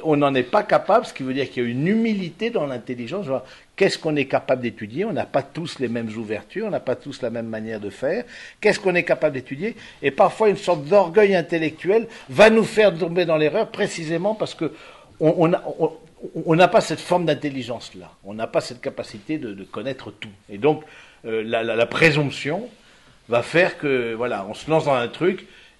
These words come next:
et, et, et en fait, on, on n'y arrivera pas. Donc, hein, je répète, hein, c'est, hein, c'est soit vagabonder, aller dans une, une étude moins utile, soit être instruit par des personnes, mais qui n'est pas permis, auxquelles il n'est pas permis de s'adresser, le spiritisme, hein, à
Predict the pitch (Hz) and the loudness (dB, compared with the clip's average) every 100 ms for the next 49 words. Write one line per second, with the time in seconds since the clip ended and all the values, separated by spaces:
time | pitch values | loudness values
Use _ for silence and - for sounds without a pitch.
0 | 98 101 120 110 98 98 139 120 - 107 | -18 -12 -10 -6 -8 -6 -8 -8 -10 -10
1 | 104 101 98 95 85 - 82 101 123 117 | -8 -8 -8 -10 -14 -16 -18 -8 -8 -6
2 | 110 101 95 95 143 147 104 - 101 90 | -10 -10 -12 -8 -8 -8 -12 -12 -12 -12
3 | _ - - - - 87 90 - 87 82 | _ -20 -20 -20 -18 -18 -18 -16 -16 -16
4 | 76 - 139 143 123 107 120 120 113 120 | -16 -6 8 8 8 4 4 2 0 -4
5 | 117 131 110 117 113 104 107 110 110 110 | 0 0 0 -4 -6 -8 -8 -10 -8 -8
6 | 110 - 127 104 98 95 - 165 190 - | -8 -8 -8 -8 -10 -12 -8 -6 -6 -10
7 | - 131 117 - - - - - _ 113 | -4 -2 -2 -8 -20 -20 -20 -20 _ -4
8 | 123 131 131 - - 147 135 117 107 - | -4 0 -2 -2 -2 0 2 0 -2 -6
9 | 113 - 131 113 95 - 113 98 - - | -6 -4 -6 -6 -10 -12 -12 -4 -2 -2
10 | 120 120 107 - 117 104 123 120 117 107 | -4 -4 -8 -8 -8 -6 -6 -6 -8 -10
11 | - 95 92 - 170 143 - 101 87 82 | -12 -12 -14 -12 -10 -10 -12 -16 -16 -12
12 | 143 175 175 - _ - - - _ - | -12 -10 -16 -20 _ -20 -20 -20 _ -12
13 | 117 - - 123 - | -10 -10 -6 -6 -4